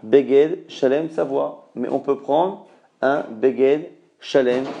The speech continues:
un habit qui est entier. La Gemara dit, Ashta, tavu shakil, begadim, mibaria. La Gemara dit, là aussi c'est pareil.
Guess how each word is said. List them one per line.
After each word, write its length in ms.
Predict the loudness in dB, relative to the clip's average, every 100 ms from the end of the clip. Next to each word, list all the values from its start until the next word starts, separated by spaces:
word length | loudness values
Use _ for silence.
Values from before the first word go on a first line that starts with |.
| -16 -20 _
un 140 | 0 0
habit 500 | 0 -2 -4 -6 -12 _ _
qui 120 | _ -2
est 120 | 0
entier. 400 | -2 -2 -4 -6 -20 -20 -18 -18 -16
La 80 | -10
Gemara 220 | -4 -2
dit, 400 | 2 2 2 -2
Ashta, 840 | -4 -2 2 4 4 2 -2 -8 -16 _ 0
tavu 240 | 0 2
shakil, 560 | 0 0 0 -2 -2 -8 -20 -20 -20 -4
begadim, 640 | 2 2 2 -2 -6 -8 -14 -6
mibaria. 600 | 0 2 2 0 -4 -6
La 80 | -10
Gemara 200 | -6 -2
dit, 100 | 0
là 60 | 0
aussi 160 | -2
c'est 160 | -8 0
pareil. 400 | 2 4 2 -2